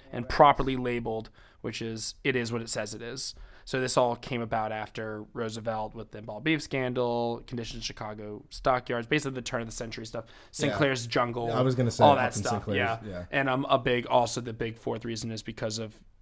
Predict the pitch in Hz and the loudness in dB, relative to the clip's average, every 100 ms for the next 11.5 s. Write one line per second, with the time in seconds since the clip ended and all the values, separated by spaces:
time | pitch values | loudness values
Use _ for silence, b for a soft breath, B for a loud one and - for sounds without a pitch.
0 | - - - - - 113 113 117 110 113 | -20 -20 -20 -12 -8 -6 -6 -6 -6 -8
1 | 117 110 107 120 113 110 113 107 104 - | -8 -8 -10 -6 -6 -6 -8 -10 -12 -2
2 | 113 107 110 113 113 123 - 117 113 - | 0 0 0 -2 -4 -4 -6 -8 -8 -12
3 | - 113 117 113 127 - - 101 139 b | -8 -6 -4 -8 -8 -10 -8 -8 -10 b
4 | b b b 117 117 113 127 123 - - | b b b -6 -4 -4 -8 -12 -14 -20
5 | - _ 127 113 113 123 113 117 117 110 | -20 _ -6 -6 -4 -2 -4 -6 -10 -8
6 | 113 113 - 123 113 - 117 - - _ | -10 -10 -8 -6 -4 -4 -4 -4 -8 _
7 | _ 139 135 131 - 127 123 120 120 117 | _ -4 -2 -2 -2 0 0 0 -2 -4
8 | 117 120 117 113 117 113 - 117 120 117 | -4 -2 -2 -2 -2 -4 -2 0 0 -2
9 | 113 113 - 117 110 117 113 113 113 110 | -4 -6 -4 -4 -4 -6 -6 -6 -6 -6
10 | 113 110 113 - 113 - 113 113 113 113 | -6 -6 -6 -4 -4 -6 -6 -4 -4 -4
11 | 113 113 113 113 - | -8 -8 -10 -10 -14